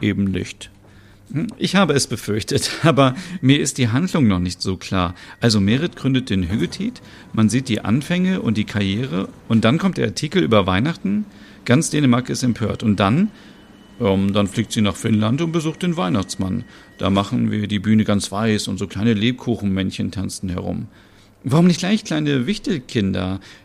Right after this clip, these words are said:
die Geschenke einpacken? Ist das denn, äh, politisch korrekt? <laughs> Bestimmt, oder?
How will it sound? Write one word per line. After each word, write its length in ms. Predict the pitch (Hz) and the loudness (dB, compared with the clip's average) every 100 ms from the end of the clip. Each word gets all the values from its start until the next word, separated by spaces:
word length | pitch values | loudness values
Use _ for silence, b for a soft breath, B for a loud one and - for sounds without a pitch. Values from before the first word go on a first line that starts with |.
| _ | _
die 340 | 123 120 120 117 | 0 2 2 0
Geschenke 400 | 127 170 208 196 | -6 -4 -2 0
einpacken? 640 | 98 98 92 - 98 92 - - - - - | -2 -4 -8 -8 -8 -10 -16 -20 -20 -20 -20
Ist 120 | - | -10
das 200 | 98 101 | -8 -6
denn, 240 | 98 95 95 | -6 -4 -4
äh, 180 | 92 | -4
politisch 480 | - 120 107 107 95 | -2 0 0 -2 -6
korrekt? 480 | - 98 - - - b b b | -4 -4 -4 -8 -20 b b b
<laughs> 220 | 131 123 113 | -2 -2 0
Bestimmt, 720 | 107 - - 104 90 87 - | -4 -4 -4 -2 -2 -6 -6
oder? 360 | 104 147 175 | -4 -4 -6